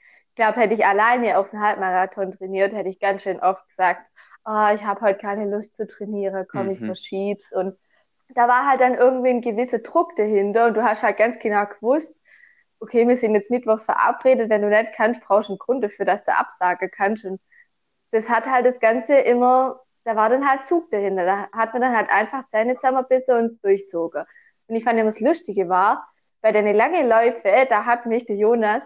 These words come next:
Speaker 1: immer voll zu die letzte paar Kilometer voll hinterherziehen müsse, dass ich's voll pack und dann dieser <laughs> achtzehn Kilometer Lauf
Speaker 2: Mhm,
Speaker 1: von,
Speaker 2: mhm.
Speaker 1: vom Halbmarathon bin ich auf einmal diejenige, <laughs> wo der Jonas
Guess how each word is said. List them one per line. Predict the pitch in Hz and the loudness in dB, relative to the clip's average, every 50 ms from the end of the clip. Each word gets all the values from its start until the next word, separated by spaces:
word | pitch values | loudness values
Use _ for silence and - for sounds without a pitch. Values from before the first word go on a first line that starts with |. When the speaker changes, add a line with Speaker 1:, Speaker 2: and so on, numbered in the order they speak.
| - | -10
Speaker 1:
immer | - 202 190 190 190 202 247 294 - _ _ _ _ _ _ _ _ _ _ _ | -12 -10 -6 -2 -2 -2 -2 -4 -6 _ _ _ _ _ _ _ _ _ _ _
voll | - 240 240 247 254 254 254 - | 2 2 4 6 4 4 2 0
zu | - 240 | -4 -4
die | 214 220 | -2 0
letzte | 214 208 220 226 - - 240 | 2 2 2 2 -2 -8 -8
paar | - 233 202 208 - - | -4 -2 -2 -2 -4 -4
Kilometer | - 269 254 240 233 220 214 208 220 233 | -2 0 2 2 2 2 2 2 2 0
voll | 226 - 233 233 240 269 | 2 2 4 4 4 4
hinterherziehen | 277 240 214 214 226 262 240 247 226 247 302 302 - - - 226 233 214 208 | 2 0 2 0 0 2 2 2 2 2 0 -2 -8 -8 -4 -4 -2 -2 0
müsse, | 214 220 240 233 247 233 | 0 0 2 2 2 4
dass | - 208 233 - | 4 2 2 0
ich's | 226 214 226 - | -4 -6 -6 -8
voll | - 196 - 202 214 | -8 -6 -6 -6 -6
pack | - - 247 240 294 - | -4 0 0 0 0 0
und | - 220 214 | -4 -2 0
dann | 202 202 226 226 | 0 0 0 -2
dieser | 247 247 - - - - | -4 -2 -2 -2 -2 -2
<laughs> | |
achtzehn | 262 - - - - - 247 247 | -2 -4 -6 -10 -6 -4 -2 -2
Kilometer | 247 - - 370 254 269 247 226 208 214 208 208 170 | -2 0 0 2 4 4 2 2 0 0 2 2 4
Lauf | 156 196 196 208 170 | 4 4 4 2 2
Speaker 2:
Mhm, | 123 - | 0 -2
Speaker 1:
von, | 208 - - 117 - | -2 -2 -2 -2 -2
Speaker 2:
mhm. | 127 120 113 - _ _ - - - - _ | -4 -8 -10 -10 _ _ -20 -20 -20 -6 _
Speaker 1:
vom | 262 254 254 254 254 | 2 2 2 4 2
Halbmarathon | 311 277 240 262 262 - 254 254 254 254 247 247 - - 349 359 294 262 208 | 2 4 2 2 2 0 2 0 2 4 2 2 2 0 0 0 0 2 2
bin | 254 254 247 | 0 0 0
ich | - 320 359 - 233 | 0 2 2 4 4
auf | 247 294 - | 2 2 0
einmal | - 226 226 226 226 233 226 | 0 2 2 4 4 2 2
diejenige, | 214 240 233 214 208 220 214 220 220 - - | 2 -4 -4 -2 -2 -2 -2 -4 -4 -4 -4
<laughs> | 381 - - | -4 0 2
wo | 330 277 | 4 4
der | 254 247 254 247 | 4 4 4 2
Jonas | 233 233 240 240 277 277 | 2 2 0 -2 -2 -4